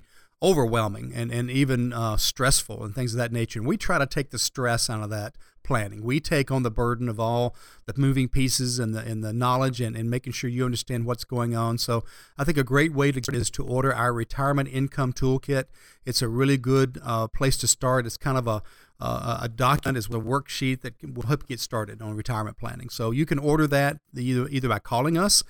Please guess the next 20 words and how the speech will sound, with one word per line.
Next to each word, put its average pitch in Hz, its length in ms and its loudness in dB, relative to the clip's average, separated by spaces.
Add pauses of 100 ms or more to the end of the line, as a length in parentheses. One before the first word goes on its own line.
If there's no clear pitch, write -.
(260)
at - 140 -8
seven 135 340 4
seven 135 340 2
oh, 131 260 4
nine 135 540 2
eight 143 300 2
oh, 127 280 2
nine 123 360 -2
two 139 240 0
six - 320 2
two, 147 240 2 (360)
or 117 140 0
visit 143 300 0
the 165 60 2
website, 156 580 2 (360)
master 156 500 0
plan 147 440 2
retire 120 680 0 (320)
dot 117 320 0
com. 113 400 -6